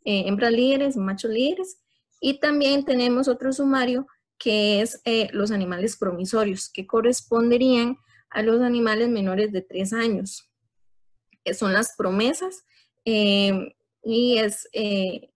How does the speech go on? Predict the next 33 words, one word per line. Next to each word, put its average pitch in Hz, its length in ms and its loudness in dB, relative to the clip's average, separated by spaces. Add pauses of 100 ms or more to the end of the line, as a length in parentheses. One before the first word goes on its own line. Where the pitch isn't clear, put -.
son 233 200 0
los 262 240 0
sumarios 220 520 -2
que 226 100 -6
tenemos 202 340 -2
disponibles 202 500 -4
nosotros 196 440 -4
en 180 100 -8
ganado 180 340 -4
Brahman, 269 340 -2 (640)
eh, 208 380 0
tanto 190 360 -4
para 175 240 -4
hembras 185 380 -4
como 180 220 -8
para - 200 -12
machos. 254 580 -2
Eso 240 400 0
en 226 160 -2
lo 202 100 -2
que 180 120 -4
respecta - 1080 -2
a 214 180 0
lo 233 200 -2
que 190 220 -2
es 190 60 0
la 214 220 0
ganadería 185 640 -2
de 196 220 -4 (120)
carne 233 320 0
en 214 100 0
raza 180 260 -4
Brahman. 202 440 0